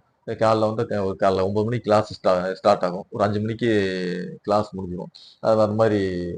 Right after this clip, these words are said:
யாருக்கு ஒரு நாலு, அஞ்சு வருஷமா ஏற்பாடு பண்ணி இது வரைக்கும் ஒரு பத்து பேர் பக்கம்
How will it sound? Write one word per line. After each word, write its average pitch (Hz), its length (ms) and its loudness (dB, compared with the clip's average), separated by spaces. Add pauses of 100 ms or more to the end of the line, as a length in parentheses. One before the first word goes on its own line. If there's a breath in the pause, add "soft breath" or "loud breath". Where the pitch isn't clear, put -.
(280)
யாருக்கு 98 260 -6
ஒரு 95 40 -8
நாலு, 98 200 0
அஞ்சு 101 160 -4
வருஷமா 113 320 -2 (200)
ஏற்பாடு 95 300 -4
பண்ணி 87 240 -8 (380)
இது 101 100 -8
வரைக்கும் 110 280 0
ஒரு 98 120 0 (100)
பத்து 113 240 0
பேர் 131 140 4
பக்கம் 110 420 0